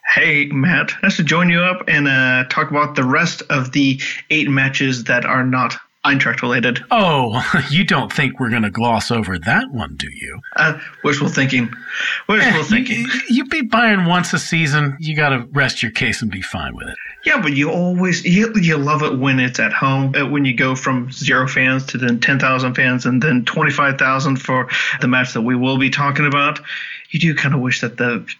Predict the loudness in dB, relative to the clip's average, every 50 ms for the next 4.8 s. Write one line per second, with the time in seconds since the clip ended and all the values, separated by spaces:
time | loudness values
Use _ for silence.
0 | _ _ -2 0 0 0 0 0 0 0 0 0 0 0 0 0 2 0 0 0
1 | 0 -2 -4 -2 -2 0 0 0 0 0 0 0 2 2 0 -2 -2 -2 -2 -2
2 | 0 0 -2 -2 0 0 0 0 0 -2 -4 -4 -4 -2 0 2 2 2 2 2
3 | 0 0 -2 0 2 2 2 4 2 2 2 2 2 4 2 0 2 2 0 0
4 | 0 0 0 0 2 0 0 0 2 2 2 2 2 0 -4 -8